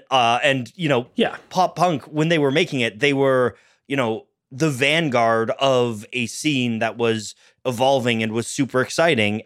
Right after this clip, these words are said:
Speaker 1: And now that scene has kind of worn out and, you know, a new generation is reviving it.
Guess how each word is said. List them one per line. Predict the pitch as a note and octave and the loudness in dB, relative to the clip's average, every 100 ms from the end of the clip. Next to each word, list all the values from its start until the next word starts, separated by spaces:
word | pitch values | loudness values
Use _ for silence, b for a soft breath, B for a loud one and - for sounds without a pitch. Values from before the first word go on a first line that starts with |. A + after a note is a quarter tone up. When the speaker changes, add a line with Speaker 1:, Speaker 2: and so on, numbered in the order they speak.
| - | -2
Speaker 1:
And | C3+ | 0
now | C#3+ D3+ | 0 2
that | E3+ D3+ | 2 0
scene | - D#3 D3 C#3 | -2 0 0 0
has | B2 C3+ | -2 -6
kind | - C#3 C3+ | -2 0 2
of | C3 G#2 b b b b _ | 0 -4 b b b b _
worn | A#2 C#3+ D#3 | -2 0 2
out | A#2+ B2+ C#3+ | 0 0 -2
and, | D3+ | -2
you | D#3+ | 0
know, | C3 | 0
a | C3 | 0
new | C#3 D#3 | -2 -2
generation | B2+ C#3 B2+ B2 A#2+ A#2+ | -2 -2 -2 -4 -4 -6
is | G#2+ | -6
reviving | G#2+ G2+ B2+ D#3+ A2+ G2 | -6 -4 0 0 -2 -8
it. | G#2 | -10